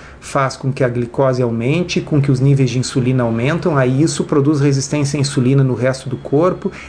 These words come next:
essa resistência à insulina no fígado leva ao acúmulo de gordura no fígado, ou seja, o acúmulo de gordura no fígado é consequência do processo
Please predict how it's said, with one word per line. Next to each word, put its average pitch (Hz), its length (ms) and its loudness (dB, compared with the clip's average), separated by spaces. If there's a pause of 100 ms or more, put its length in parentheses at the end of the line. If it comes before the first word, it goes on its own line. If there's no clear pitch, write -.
essa 170 360 -2
resistência 147 680 0
à - 20 2
insulina 139 460 2
no 127 100 2
fígado 143 400 2
leva 156 720 0
ao 147 300 2
acúmulo 147 480 0
de 135 100 2
gordura 135 440 2
no 135 100 4
fígado, 156 420 0
ou 135 80 4
seja, 139 300 2
o 123 60 2
acúmulo 170 360 -2
de 147 100 0
gordura 131 420 0
no 123 100 2
fígado 156 340 0
é 131 40 0
consequência 175 920 0
do 131 80 -2
processo 113 600 -4